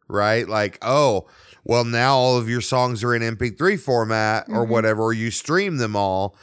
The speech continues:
Speaker 1: So you need, if you know how to do this, you can get a better, you know what I mean?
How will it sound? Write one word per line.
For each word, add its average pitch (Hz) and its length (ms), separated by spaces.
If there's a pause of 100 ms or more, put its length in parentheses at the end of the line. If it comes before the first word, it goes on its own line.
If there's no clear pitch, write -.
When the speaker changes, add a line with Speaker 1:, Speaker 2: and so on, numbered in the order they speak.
(220)
Speaker 1:
So - 160
you 143 160
need, 139 220
if 120 120
you 139 100
know 139 200
how 135 120
to 117 80
do 113 180
this, 131 640
you 123 120
can 117 220
get 110 160
a 107 60
better, 101 520
you 139 140
know 123 80
what 113 100
I 117 60
mean? 113 260